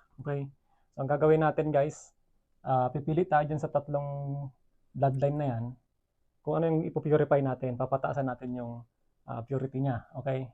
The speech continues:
So, ang tanong, among these three, alin dyan ang mas magandang piliin na gagamitin natin? So, i-cancel natin.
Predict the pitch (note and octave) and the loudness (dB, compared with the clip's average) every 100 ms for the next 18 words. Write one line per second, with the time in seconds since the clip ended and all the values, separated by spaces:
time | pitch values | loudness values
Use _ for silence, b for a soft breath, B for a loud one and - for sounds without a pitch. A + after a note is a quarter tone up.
0 | _ - B2 B2 C#3+ F3+ D#3 D3+ F3 _ | _ -8 -6 -4 2 4 4 2 -2 _
1 | _ _ _ _ _ _ _ _ - D3 | _ _ _ _ _ _ _ _ -6 0
2 | F#3 G3 E3+ E3+ - C#3+ C3 - _ _ | 2 4 2 0 -2 0 0 -2 _ _
3 | _ _ - D#3+ F3+ E3 D#3+ D3 D3+ C#3+ | _ _ -4 2 4 4 4 0 2 2
4 | C#3 C3+ C3+ C3+ C3 C3+ C#3 C#3 B2+ A#2 | 2 2 0 -2 -2 -2 0 0 -2 -4
5 | C3 C3+ C3 B2+ B2+ B2+ C3 A#2+ A#2+ A#2 | -4 -4 -2 -4 -2 -2 -4 -4 -6 -10
6 | A2 _ - A2+ B2 - D#3 E3 E3 D#3+ | -12 _ -18 -16 -8 0 4 4 2 -2
7 | B2+ A2 | -4 -8